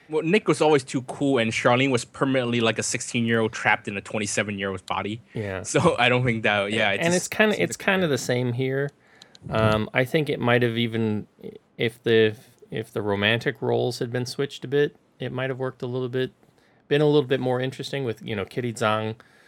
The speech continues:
Speaker 2: uh, being paired up with, with Nick. But I don't know. That's, that's just me. But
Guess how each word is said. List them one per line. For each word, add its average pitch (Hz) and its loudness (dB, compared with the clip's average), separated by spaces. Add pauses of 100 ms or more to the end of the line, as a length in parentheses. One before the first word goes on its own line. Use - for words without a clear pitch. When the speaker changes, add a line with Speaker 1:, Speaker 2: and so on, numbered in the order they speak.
(320)
Speaker 2:
uh, 95 -4
being 107 -4
paired 113 -2
up 110 -4
with, 110 -8
with 110 -8
Nick. 110 -4 (220)
But 107 -4 (520)
I 104 -2
don't 95 -4
know. 87 -6
That's, - -14 (180)
that's 104 -6
just - -14
me. 95 -10
But 104 -4